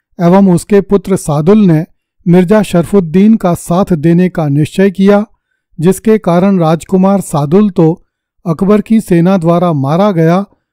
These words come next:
और राव जयमल मिर्जा शरफुद्दीन को सिरोही के राव की सुरक्षा में पहुंचाने के बाद मेवाड़ के महाराणा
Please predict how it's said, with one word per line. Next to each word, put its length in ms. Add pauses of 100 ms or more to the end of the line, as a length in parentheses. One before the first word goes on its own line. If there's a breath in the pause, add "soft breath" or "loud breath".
(120)
और 180
राव 340
जयमल 500 (440)
मिर्जा 360
शरफुद्दीन 760
को 160 (480)
सिरोही 460
के 220
राव 300
की 180
सुरक्षा 520
में 160
पहुंचाने 600
के 200
बाद 380 (580)
मेवाड़ 440
के 200
महाराणा 600